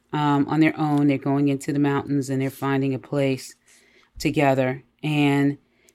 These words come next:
they go deep, deep, deep, deep, deep, deep, deep until they find, like, a little cave and they settle into this cave. Um, they get everything and they have a lot. Their practice of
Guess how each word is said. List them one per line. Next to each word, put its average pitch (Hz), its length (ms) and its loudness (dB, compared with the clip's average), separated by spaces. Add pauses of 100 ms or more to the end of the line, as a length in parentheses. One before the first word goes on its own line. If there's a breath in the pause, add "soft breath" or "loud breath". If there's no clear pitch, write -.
they 151 120 0
go 139 440 4
deep, 160 300 0
deep, 160 220 0
deep, 147 220 -4
deep, 139 220 -4
deep, 180 240 -4
deep, - 320 -4
deep 196 360 2
until 151 360 -2
they 147 140 2
find, 143 420 0
like, 135 220 -2
a 135 100 -6
little 143 280 -2
cave 135 520 0
and 135 180 -2
they 131 120 -2
settle 135 580 -2 (440 soft breath)
into 139 360 -4
this 127 200 -6
cave. 123 520 -6 (180)
Um, 131 480 -4 (580)
they 190 140 0
get 175 220 2
everything 147 680 0 (380 loud breath)
and 156 160 0
they 156 80 4
have 190 460 2
a 135 80 -4
lot. 139 400 0 (120)
Their 175 180 2
practice 160 840 -2
of 143 480 0